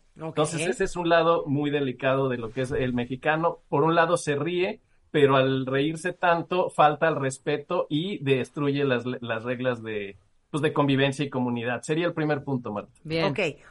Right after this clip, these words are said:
Speaker 1: o sea, nos avergüenza un poco nuestro egoísmo, y algo que se ha estudiado muchísimo, Guido, es que los mexicanos tendemos a ser muy individualistas.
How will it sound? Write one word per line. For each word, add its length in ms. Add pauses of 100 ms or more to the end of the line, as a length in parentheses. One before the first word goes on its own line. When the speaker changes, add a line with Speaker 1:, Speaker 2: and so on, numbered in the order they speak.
Speaker 1:
o 100
sea, 220
nos 160
avergüenza 520
un 120
poco 340
nuestro 420
egoísmo, 640 (380)
y 80
algo 180
que 100
se 120
ha 40
estudiado 400
muchísimo, 540
Guido, 380 (400)
es 180
que 300
los 300
mexicanos 720
tendemos 480
a 60
ser 220
muy 260
individualistas. 1160